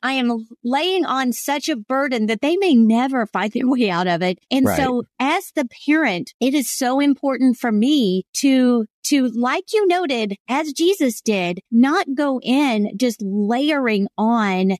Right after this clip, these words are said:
Speaker 1: more guilt, more guilt, more guilt till I break them, <laughs> but rather to, through questions and through love, give them a path out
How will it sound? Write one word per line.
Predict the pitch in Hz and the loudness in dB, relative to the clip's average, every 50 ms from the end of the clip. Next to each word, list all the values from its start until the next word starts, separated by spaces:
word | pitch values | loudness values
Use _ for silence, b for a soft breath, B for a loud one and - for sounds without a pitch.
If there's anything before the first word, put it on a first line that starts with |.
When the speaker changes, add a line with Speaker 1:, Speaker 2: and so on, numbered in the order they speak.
| _ | _
Speaker 1:
more | - 196 202 233 269 302 311 | -2 0 2 2 2 0 -2
guilt, | 254 208 - 196 180 180 185 | -2 -4 -2 -2 -2 -2 -2
more | 202 226 269 302 311 | -2 -2 -2 0 -2
guilt, | 254 208 214 185 165 - | -2 -2 -2 -2 -2 -2
more | 208 214 240 285 320 302 | -2 -2 0 0 -2 -2
guilt | 226 202 180 180 - - | -2 -2 -2 -2 -2 -4
till | - 240 214 | -4 -2 -2
I | 202 180 165 - - | -2 -2 -4 -4 -4
break | 226 233 285 330 - | 0 0 2 0 0
them, | - 175 135 113 135 185 208 - - 240 - | 0 -2 -2 -2 0 0 0 0 0 -2 -2
<laughs> | - 254 214 - | -2 -2 -2 -2
but | 226 202 269 269 - | -4 -4 -4 -4 -4
rather | 220 226 247 254 277 294 330 349 285 247 220 214 214 226 226 - _ | -6 -4 -2 -2 0 0 -2 -2 -2 -2 0 0 0 -2 -4 -6 _
to, | - - 277 254 254 247 247 247 226 - - | -2 2 2 4 4 4 4 2 2 0 -4
through | - - 330 359 349 | -4 0 0 0 0
questions | - 302 285 277 - - 311 285 247 240 - - | 0 -2 -2 -2 -2 -2 0 0 0 0 0 -2
and | 233 240 233 208 - | 0 0 0 0 -2
through | - - 277 285 285 269 262 | -2 0 2 2 2 2 2
love, | 254 262 277 269 254 247 220 - - 220 190 - | 0 0 0 0 -2 -2 -4 -6 -4 -6 -4 -2
give | 254 262 302 302 320 | -2 -2 -2 -2 -2
them | 302 302 294 277 254 - | -2 0 0 0 0 0
a | - 233 | 0 -2
path | 220 - - - 262 262 254 240 - - _ - | -2 -4 -4 -4 -2 -2 -2 -4 -6 -10 _ -4
out | 226 240 262 320 320 262 214 175 | -2 -2 0 0 0 0 -2 -4